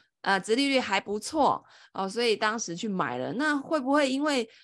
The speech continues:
美国这个债务上限如果没有调高，结果到时候违约了，或是被抛售了，然后最近耶伦又一直出来，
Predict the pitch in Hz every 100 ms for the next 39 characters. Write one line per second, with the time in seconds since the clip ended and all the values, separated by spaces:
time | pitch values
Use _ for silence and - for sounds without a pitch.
0 | _ - 214 196 - 190 190 202 220 233
1 | 269 247 277 269 262 269 233 220 262 220
2 | 220 233 190 175 226 180 180 170 208 208
3 | 247 214 262 233 226 233 196 175 170 202
4 | 220 220 220 190 - - _ _ _ 277
5 | 254 277 254 247 262 254 262 - 262 175
6 | 156 170 226 254 262 262 247 269 233 180
7 | 185 240 254 240 208 - 247 202 165